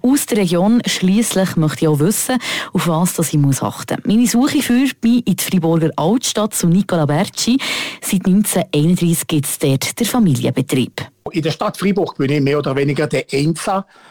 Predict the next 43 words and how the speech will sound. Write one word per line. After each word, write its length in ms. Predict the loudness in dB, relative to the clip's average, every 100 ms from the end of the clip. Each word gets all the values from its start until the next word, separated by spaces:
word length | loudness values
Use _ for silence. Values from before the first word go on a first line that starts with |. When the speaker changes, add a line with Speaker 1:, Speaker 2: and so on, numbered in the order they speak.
| _ _
Speaker 2:
äh, 160 | -4 -4
Kleingewerbler, 800 | -2 -2 -2 0 0 -2 -2 -2
Metzger, 520 | -2 -4 -6 -4 0
wo 220 | 0 0
die 100 | -2
Sache 260 | -4 -4 -4
noch 100 | -6
selber 240 | -4 -6
produziert, 600 | -6 -8 -6 -2 0 0
noch 80 | -4
selber 360 | -2 0 0 0
macht 340 | -2 -2 -4
von 120 | -4 -2
A 100 | -2
bis 280 | -2 -6 -4
Z, 340 | -4 -4 -8
oder? 320 | -4 -2 -4 -6 _ -20 -12 -2
Ausser 340 | -2 -2 -4 -4
die 40 |
Schlachten 580 | -4 0 0 -2 -2 0
nicht, 260 | 0 0 -4
aber, 320 | -4 -2 -2
äh, 60 |
da 120 | -2 -4
können 280 | -4 -2
wir, 320 | -2 -2 -2 -4 -12 -20 -18 -8
äh, 260 | -2 -2
die 120 | -2 -4
Tiere 440 | 0 0 2 0
wären, 580 | 2 0 0 -2 -2 -4 _ _
wären 240 | -12 -10 -6
das 100 | -4
Estavayer 640 | -4 -4 -2 0 0 0
vom 240 | -2 -4
Rindvieh, 480 | -2 -4 -4 -4 -4
wird 200 | -4 -4
das 220 | -4 -4
dort 200 | -2 -4 -4
geschlachtet 640 | -6 -4 -4 -4 -6 -4
und 80 | -2
dann 160 | -2
wird 160 | -2 -4
das, 500 | -4 -4 -2 -6 -4